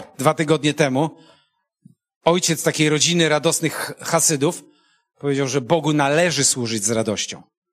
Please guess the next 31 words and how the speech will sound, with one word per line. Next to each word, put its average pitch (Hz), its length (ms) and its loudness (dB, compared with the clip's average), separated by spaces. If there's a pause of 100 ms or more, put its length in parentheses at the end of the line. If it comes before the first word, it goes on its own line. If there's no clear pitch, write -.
(360)
Kiedyś 196 260 0
myślałem, 180 420 0
że 147 80 -6
to 165 100 -6
była 165 120 2
jakaś 143 320 -4 (460)
hasycka 165 600 0
myśl 156 240 0
zrodzona 147 460 0
w - 60 -6
tej 127 260 0
bracławskiej 139 840 0
wsi - 440 0 (580)
na, 143 400 0
na, 135 340 0 (420)
gdzieś 139 220 -4
tam 143 180 -2
na 139 120 0
Podolu. 156 600 0 (1000)
Ale 180 180 2
on 233 80 -2
to 233 100 4
przeczytał 226 520 2
w 156 160 -4
Torze. 123 560 0
I 127 40 -10
dzisiaj 175 200 -2
nie 214 80 2
mam 190 140 2
czasu, 202 420 2
ale 147 260 2